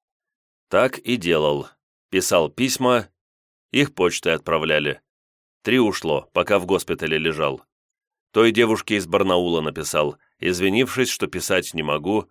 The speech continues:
был ранен и потерял память. Нашел ее письмо в своих вещах. Ответа так и не было. Между прочим, два месяца продержали, пока я медицинскую комиссию не прошел.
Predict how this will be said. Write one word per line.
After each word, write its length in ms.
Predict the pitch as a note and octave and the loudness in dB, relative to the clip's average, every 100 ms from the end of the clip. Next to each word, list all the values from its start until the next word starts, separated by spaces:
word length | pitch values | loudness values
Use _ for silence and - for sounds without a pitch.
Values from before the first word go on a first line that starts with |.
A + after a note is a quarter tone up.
| _ | _
был 280 | E2 A2 G2+ | -2 2 2
ранен 440 | F2+ G#2+ G#2+ G2 - _ | 4 2 2 -2 -6 _
и 100 | G2 | -8
потерял 420 | G2+ F#2 G#2+ B2 | -4 0 2 2
память. 500 | - D#2 D2+ C#2+ - _ _ _ - | 2 0 0 -4 -10 _ _ _ -4
Нашел 400 | G2 - B2 A2 | -2 2 2 4
ее 260 | G#2+ G#2 | 4 2
письмо 360 | G2 F2+ A2+ A#2+ | 0 -2 0 0
в 40 | |
своих 360 | - F2 F2+ - | 0 0 0 0
вещах. 520 | F2+ - C2+ - - _ _ _ _ _ _ _ _ | -2 0 -4 -8 -14 _ _ _ _ _ _ _ _
Ответа 520 | - D2+ D#2+ G#2 A#2 G2 | -4 -4 0 0 0 0
так 240 | E2+ - | -2 -2
и 60 | F2 | -2
не 140 | D2+ | -2
было. 300 | C#2 C2 - _ _ _ _ _ _ _ _ _ _ _ _ | -2 -6 -8 _ _ _ _ _ _ _ _ _ _ _ _
Между 300 | A2 B2+ C3 | 0 0 0
прочим, 380 | B2+ C#3+ C3 B2 | 4 4 4 0
два 180 | G2 B2 | 2 4
месяца 400 | B2+ A2+ E2 F#2 | 4 0 -4 -4
продержали, 640 | F2+ E2+ E2+ D#2 A2+ A#2 | -2 0 0 2 2 2
пока 280 | - F2+ F#2+ | 0 -2 2
я 140 | F#2+ | 2
медицинскую 640 | F#2 F2 F2+ G#2 F#2 G2 F#2 | 2 0 -2 -2 -2 0 0
комиссию 460 | G2 F#2+ - E2+ | 0 -2 -2 -4
не 100 | E2+ | -4
прошел. 500 | E2 D#2+ - C#2+ C2 | -2 -4 -2 -6 -6